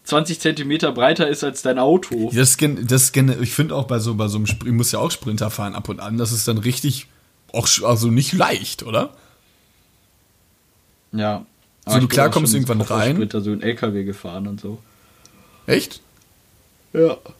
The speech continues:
Speaker 2: Brauchst du für nicht einen Extraführer? Ach, du nicht, glaub ich, ne?
Speaker 1: Nee, das ist, ein Koffersprinter ist quasi so, so ein sp-, normaler Dings, aber der hat hinten so einen großen Kofferaufbau, der wiegt zwei Komma acht Tonnen, den darf man fahren dann.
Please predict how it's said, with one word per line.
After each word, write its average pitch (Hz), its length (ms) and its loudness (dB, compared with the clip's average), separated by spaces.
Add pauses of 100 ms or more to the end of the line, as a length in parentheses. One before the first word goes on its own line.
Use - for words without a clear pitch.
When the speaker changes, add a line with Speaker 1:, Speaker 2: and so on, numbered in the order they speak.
(500)
Speaker 2:
Brauchst 165 180 0
du 170 60 2
für 123 100 2
nicht 117 120 4
einen 107 80 0
Extraführer? 147 580 -2
Ach, - 140 -2
du 156 120 2
nicht, 175 220 4
glaub 101 220 -2
ich, 104 120 -6
ne? 127 160 -2 (640)
Speaker 1:
Nee, 131 480 2
das 120 240 -2
ist, - 200 -6
ein 113 140 -8
Koffersprinter 151 640 2
ist 127 140 -2
quasi 127 320 0
so, 120 340 2
so 113 80 -4
ein 113 60 2
sp-, - 240 -6
normaler 117 640 2 (180)
Dings, 156 260 0
aber 123 120 6
der 117 80 4
hat 113 60 0
hinten 120 180 0
so 120 60 0
einen 113 80 2
großen 117 240 -2
Kofferaufbau, 101 640 0
der 101 140 4
wiegt 113 180 0
zwei 123 160 2
Komma 110 240 0
acht - 180 -2
Tonnen, 113 240 2
den 98 140 2
darf 104 180 0
man 107 140 -2
fahren 98 340 -2
dann. 90 240 -6